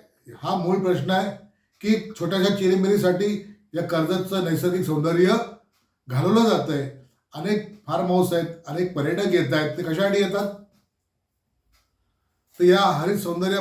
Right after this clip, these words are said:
पाहण्याकरता येतात. इथे शुद्ध हवा मिळते, वातावरण चांगलं आहे, हे अनुभवण्यासाठी लोक येतात. त्यांच्या पर्यटनाच्या जीवावरती अख्ख्या तालुक्याचं इथे पालनपोषण चालू आहे.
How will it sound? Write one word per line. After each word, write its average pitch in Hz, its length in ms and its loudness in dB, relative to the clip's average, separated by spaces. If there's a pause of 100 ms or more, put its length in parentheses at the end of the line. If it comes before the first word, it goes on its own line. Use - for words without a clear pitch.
पाहण्याकरता 185 560 0
येतात. 190 220 -2
इथे 185 160 0
शुद्ध 175 280 -4
हवा 175 300 2
मिळते, 175 560 -2 (160)
वातावरण 175 520 -2
चांगलं 170 340 0
आहे, 160 160 0 (640)
हे 190 80 -2
अनुभवण्यासाठी 202 600 2
लोक 190 200 0
येतात. 196 160 -2
त्यांच्या 190 240 -2
पर्यटनाच्या 190 480 0
जीवावरती 180 320 0
अख्ख्या 185 300 -4
तालुक्याचं 180 760 -2
इथे 160 180 -4
पालनपोषण 156 560 -2
चालू 139 260 -2
आहे. 127 160 -4